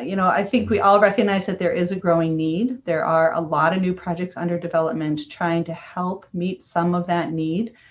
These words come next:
Uh, I think that our tenant-based rental assistance program, in part,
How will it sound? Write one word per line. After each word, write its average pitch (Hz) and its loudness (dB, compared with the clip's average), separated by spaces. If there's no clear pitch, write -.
Uh, 160 0
I 170 2
think 214 2
that 180 0
our 165 2
tenant-based 175 -2
rental 160 -2
assistance 185 -8
program, 175 -2
in 185 0
part, 180 -2